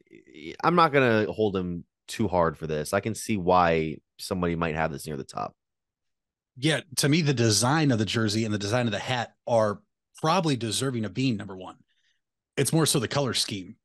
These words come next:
Speaker 2: but I, I just ha-, it, it's hard for me to disagree with the color scheme, but at the same time, it's like, okay, why couldn't you do something more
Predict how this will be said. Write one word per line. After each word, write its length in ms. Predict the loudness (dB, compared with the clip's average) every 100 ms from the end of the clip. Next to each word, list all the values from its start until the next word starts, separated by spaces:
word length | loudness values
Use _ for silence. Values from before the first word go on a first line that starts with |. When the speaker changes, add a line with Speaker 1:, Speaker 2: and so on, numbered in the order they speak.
| -2
Speaker 2:
but 280 | 0 0 _ _ _ _ _ _ _ -4
I, 260 | -2 0
I 40 | 0
just 200 | 0 2
ha-, 200 | 2 0
it, 140 | -2
it's 200 | -4 -2
hard 200 | 0 0
for 100 | 0
me 100 | 0
to 80 | 0
disagree 500 | -2 -2 -2 -2 -2
with 140 | -2 -4
the 60 |
color 260 | -4 -2 -2
scheme, 400 | -4 -4 -2 -2
but 100 | -2
at 60 |
the 80 | -4
same 240 | -2 -2 -2
time, 240 | -2 -2
it's 160 | -4 -4
like, 200 | -4 -6
okay, 380 | -4 -2 -2 -6 -16 _ _ _ _ _ _ _ _ _ -2
why 200 | -2 0
couldn't 260 | -2 -2
you 80 | -2
do 240 | 0 0
something 340 | 2 0 0 -2
more 380 | -2 -2 -4